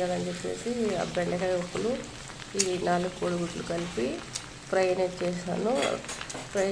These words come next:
చేసి రసం పెట్టాను, చాలా బాగుంది టేస్ట్గా ఇది. ఈ నా-, కోడిగుడ్లు పగలగొట్టి దాంట్లో వేసేసినాక మనం కొద్దిగా ఒక స్పూన్ మిరప్పొడిని వేసేసినాను, లేదంటే మిరియాల పొడి అయినా వేసుకోవచ్చు, ధనియాల పొడి,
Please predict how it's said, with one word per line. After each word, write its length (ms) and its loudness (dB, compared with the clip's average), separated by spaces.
చేసి 360 0
రసం 300 2
పెట్టాను, 300 0
చాలా 400 2
బాగుంది 480 0
టేస్ట్గా 460 -2
ఇది. 160 0
ఈ 40 -2
నా-, 220 4
కోడిగుడ్లు 460 4
పగలగొట్టి 560 2
దాంట్లో 260 2
వేసేసినాక 680 2
మనం 160 4
కొద్దిగా 360 2
ఒక 200 -2
స్పూన్ 400 2
మిరప్పొడిని 580 2
వేసేసినాను, 720 0
లేదంటే 420 4
మిరియాల 320 4
పొడి 120 4
అయినా 200 4
వేసుకోవచ్చు, 720 -4
ధనియాల 380 2
పొడి, 200 2